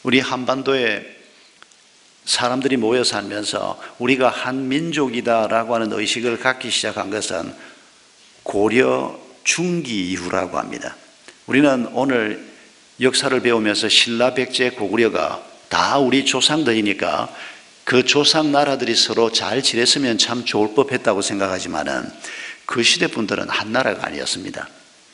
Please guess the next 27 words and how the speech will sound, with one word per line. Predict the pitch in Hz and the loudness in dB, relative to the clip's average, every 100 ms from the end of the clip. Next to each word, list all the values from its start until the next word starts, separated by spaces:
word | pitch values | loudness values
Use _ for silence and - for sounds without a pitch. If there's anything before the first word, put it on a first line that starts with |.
| _ - - _ _ _ - | _ -20 -20 _ _ _ -2
전혀 | - 104 135 | 0 2 2
다른 | 143 107 113 | 2 -2 0
나라였습니다. | 127 - - - - 82 - - - - - - - - _ 131 | 0 0 -6 -10 -12 -16 -20 -20 -20 -20 -20 -20 -20 -20 _ 2
이 | 143 151 | 4 4
나라가 | 151 143 127 117 104 - | 2 0 0 0 -4 -6
고려로 | 123 117 156 139 | 0 2 4 2
통일이 | 104 127 127 135 | 0 -2 0 2
되고, | 123 104 85 - - - - _ - | 0 0 -4 -10 -14 -20 -20 _ -2
그것도 | 127 160 127 123 | 0 2 2 4
역사가 | 147 151 139 110 | 2 0 0 0
백 | - 143 | 0 2
년, | 151 151 | 2 2
이백 | 113 110 135 | 2 0 2
년 | 139 135 | 2 0
지나가면서 | - 113 123 139 151 131 120 120 | 0 0 2 2 2 0 0 -4
고려 | - 107 123 139 | 0 2 4 4
중기쯤 | - 180 190 165 - 156 147 | 2 -2 0 0 0 0 0
됐을 | 151 151 151 131 | 2 2 2 2
때부터, | 139 151 156 143 139 - - - - | 2 2 2 2 2 -2 -16 -20 -8
아, | 98 101 104 | 0 2 2
이제 | 101 | 0
우리가 | 104 98 101 90 | 0 2 2 2
한 | 76 - 113 120 | 2 -2 -2 2
나라 | 135 139 117 | 4 4 2
백성으로 | 113 - 104 92 | 0 0 0 0
살아야 | 87 - 131 101 80 | -4 -2 0 2 2
하고 | 76 73 64 - | 0 0 -2 -2